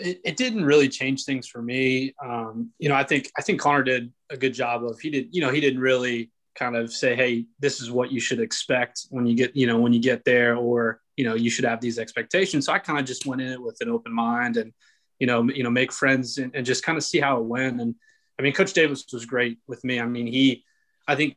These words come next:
you know, having Connor there, his senior, you know, his first year, Connor senior year, he, you know, he kinda, "All right, you're a Barth, you know, you might, you might have some ability in you. So we'll see, we'll see how you do." <laughs> And, um,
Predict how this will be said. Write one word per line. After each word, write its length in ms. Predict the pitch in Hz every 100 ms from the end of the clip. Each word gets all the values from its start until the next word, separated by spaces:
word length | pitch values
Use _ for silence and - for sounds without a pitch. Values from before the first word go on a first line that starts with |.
| _
you 140 | 160
know, 100 | 135
having 300 | 123 147 139
Connor 340 | 135 135 131 127
there, 240 | 123 117
his 180 | 120 -
senior, 240 | 123 123 127
you 60 | 123
know, 140 | 113
his 100 | 143
first 300 | - 131 123
year, 100 | 127 120
Connor 200 | 127 123
senior 280 | - 131 120
year, 200 | 120 117
he, 240 | 117 135 -
you 80 | 135
know, 100 | 117
he 100 | 123
kinda, 300 | - 117 131 -
"All 100 | 143
right, 160 | 143
you're 160 | 151 139
a 60 | 131
Barth, 420 | 127 143 - -
you 120 | 143
know, 60 | 131
you 100 | 135
might, 220 | 139 139 -
you 160 | 180 170
might 200 | 143 131
have 180 | 127
some 240 | - 127 123
ability 480 | 117 123 123 123 123
in 80 |
you. 140 | 131 143
So 200 | - 127
we'll 80 | 131
see, 240 | - 143
we'll 100 | 143
see 200 | - 156 -
how 60 | 127
you 160 | 123
do." 180 | 127 143 143 - _
<laughs> 320 | 135 _ _
And, 340 | 123 123 120 117
um, 300 | 113 113